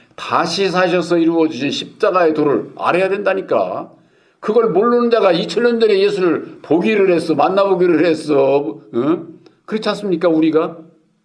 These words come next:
그래서 예수님께서 이루어주신 십자가의 도로 말미암아 우리들이 예수를 알고 유일하신 참 하나님을 섬길 수 있게 되는 거예요.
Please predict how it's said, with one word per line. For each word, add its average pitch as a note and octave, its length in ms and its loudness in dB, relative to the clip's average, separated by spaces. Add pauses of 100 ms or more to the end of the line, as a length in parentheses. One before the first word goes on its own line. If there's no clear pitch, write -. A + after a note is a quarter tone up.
(840)
그래서 C3+ 420 0
예수님께서 A#2+ 680 -2
이루어주신 A2+ 560 -4
십자가의 D#3 760 -2
도로 C3 300 0
말미암아 A#2+ 1000 -2
우리들이 C3+ 720 -2
예수를 E3 560 2
알고 D3 720 0
유일하신 B2+ 560 2
참 F#3 200 -6
하나님을 F#3 840 0
섬길 B3 480 -4
수 G3 140 -6
있게 D#3+ 200 0
되는 A#2 240 0
거예요. D3 440 -2